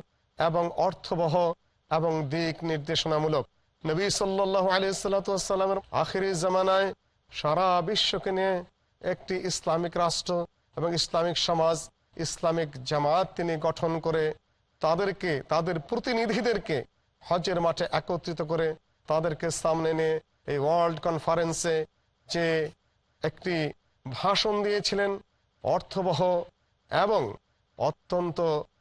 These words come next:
গুরুত্বপূর্ণ এবং দিক নির্দেশনামূলক, সেটা আমি আপনাদের সম্মুখে তুলে ধরছি। হজ কিন্তু বিশ্ব মুসলিমের একটি ইজতেমা, একটি আন্তর্জাতিক একটি কনফারেন্স।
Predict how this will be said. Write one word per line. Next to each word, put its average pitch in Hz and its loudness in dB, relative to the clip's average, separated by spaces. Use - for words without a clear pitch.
গুরুত্বপূর্ণ 170 0
এবং 156 2
দিক 156 -6
নির্দেশনামূলক, 156 0
সেটা 156 -2
আমি 147 0
আপনাদের 151 -2
সম্মুখে 143 -2
তুলে 147 -2
ধরছি। 117 -4
হজ 175 0
কিন্তু 196 -2
বিশ্ব 185 0
মুসলিমের 190 -2
একটি 190 -4
ইজতেমা, 175 0
একটি 185 -2
আন্তর্জাতিক 185 0
একটি 185 -2
কনফারেন্স। 180 0